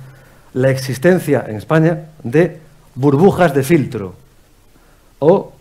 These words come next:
ecocámaras. Es decir, la gente solo se exponía a aquellos materiales con los que previamente estaban de acuerdo, reforzando creencias e ideologías personales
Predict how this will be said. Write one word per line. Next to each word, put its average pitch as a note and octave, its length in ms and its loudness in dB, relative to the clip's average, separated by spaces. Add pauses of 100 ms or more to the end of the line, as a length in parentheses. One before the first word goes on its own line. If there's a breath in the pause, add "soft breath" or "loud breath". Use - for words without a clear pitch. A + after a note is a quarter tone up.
(300)
ecocámaras. B2+ 840 -2 (1120)
Es D3 120 0
decir, C3+ 380 -2 (840 soft breath)
la A#2+ 140 -2
gente D#3 460 0
solo E3+ 300 2
se D3+ 120 -4
exponía E3 680 0
a A2+ 80 -10
aquellos D#3+ 340 -2
materiales D3+ 560 0
con C3 140 -6
los A#2 100 -6
que B2 120 -6
previamente C3 480 -2
estaban A2+ 300 -4
de G#2 60 -6
acuerdo, F#2+ 360 -12 (1400 soft breath)
reforzando C#3+ 880 0
creencias C3+ 800 0 (440 soft breath)
e A#2+ 80 -2
ideologías B2+ 580 2
personales C#3+ 720 -2